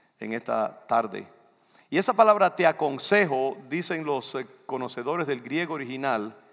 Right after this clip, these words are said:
que es más bien como que "te advierto" y "te insto". Es una, es un llamado muy fuerte y muy,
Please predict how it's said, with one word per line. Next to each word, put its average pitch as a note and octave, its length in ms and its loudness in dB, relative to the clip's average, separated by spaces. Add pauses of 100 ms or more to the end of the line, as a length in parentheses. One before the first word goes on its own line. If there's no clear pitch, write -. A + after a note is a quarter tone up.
(500)
que D3+ 220 2
es F#3+ 80 2
más F#3 180 0
bien F3+ 180 -2
como D#3 280 -4
que A#2 440 -2
"te B2+ 120 0
advierto" B2 720 0 (1300)
y A#2 140 -10
"te C3 240 0
insto". - 680 -2 (1600)
Es D3+ 180 -4
una, E3 640 2
es E3 80 -2
un F#3+ 180 -2
llamado D#3+ 680 4
muy D3 240 -6
fuerte E3+ 580 -2
y A2+ 80 -6
muy, D3 760 -6